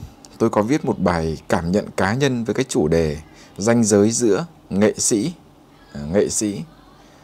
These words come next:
với thợ diễn và thợ hát. Nếu nội dung phù hợp với channel của YouTube thì có dịp mời anh chia sẻ qua khán thính giả. Nội dung này tôi tự viết và chưa chia sẻ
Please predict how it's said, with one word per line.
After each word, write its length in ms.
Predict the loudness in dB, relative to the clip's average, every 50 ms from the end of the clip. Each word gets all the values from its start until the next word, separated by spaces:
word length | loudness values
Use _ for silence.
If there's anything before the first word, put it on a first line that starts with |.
| -20 -4
với 140 | -2 -2 -2 0
thợ 220 | 0 0 0 0
diễn 280 | 0 0 2 2 2 0 -2 -8 -12 -20 _ -20 -20 -20 -20 -12 -2
và 100 | -2 -2
thợ 200 | 0 0 -4 -4
hát. 240 | -4 -4 -6 -8 -8 -10 -18 -20 -20 -20 _ -20 _ -20 -20 -20 _ -20 -20 -20 -20 -20 -20 -20 -20 -20 -20 -12 -2
Nếu 340 | 2 6 6 8 8 6 6
nội 200 | 4 4 2 4
dung 220 | 4 4 2 2
phù 180 | 2 0 2 2
hợp 160 | 2 2 2
với 140 | 2 2 2
channel 560 | 2 0 -2 0 2 2 4 4 2 2 0 -2
của 280 | 0 2 2 2 2 -2 -4 -6
YouTube 320 | -6 -4 -2 -4 -6 -6 -8 -10
thì 400 | -6 -4 -2 -2 -2 -4 -4 -6 -8 -6
có 120 | -6 -6
dịp 200 | -2 -2 -4 -4 -4
mời 180 | -4 -4 -2 0
anh 120 | -2 -2
chia 160 | -2 -2 -2
sẻ 260 | -2 -2 -2 -4 -4 -4
qua 120 | -4 -6 -6
khán 160 | -6 -8 -8
thính 120 | -6 -6
giả. 320 | -2 0 -2 -2 -2 -8 -14 -20 -20 -20 -20 -20 -20 -20 -16 -2
Nội 160 | 2 2 2 4
dung 220 | 4 4 4 4
này 260 | 4 2 2 0 -2 0
tôi 140 | 0 0 0
tự 260 | 2 2 0 0 2
viết 240 | 0 -2 -2 -2 -2 -6 -14 -8
và 240 | -4 -2 -2 -2 -2
chưa 280 | -6 -4 2 2 2
chia 160 | 2 2 -4 -4
sẻ 180 | -2 -4 -4